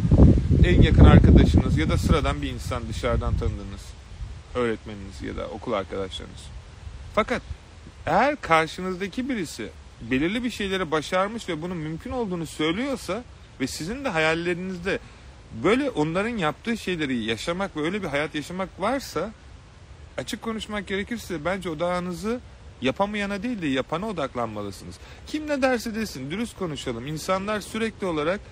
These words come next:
yapamadığı şeyleri kötülerler. O yüzden meyve veren ağaç taşlanır. Çünkü kimse meyve veremez. Onun formülünü bilemez. Ya da bilse dahi onun için bedel ödemeye hazır değildir. Çünkü alışmıştır sabah gidip akşam çıktığı bir işe ve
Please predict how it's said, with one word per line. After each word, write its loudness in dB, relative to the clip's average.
yapamadığı 0
şeyleri -4
kötülerler. -2
O -2
yüzden -2
meyve -2
veren 0
ağaç -6
taşlanır. -8
Çünkü -6
kimse -8
meyve -2
veremez. 0
Onun -2
formülünü 0
bilemez. -4
Ya -4
da -2
bilse -2
dahi 0
onun -2
için -6
bedel 2
ödemeye -2
hazır -2
değildir. -4
Çünkü -8
alışmıştır -4
sabah 0
gidip -8
akşam -4
çıktığı -2
bir 0
işe -6
ve 0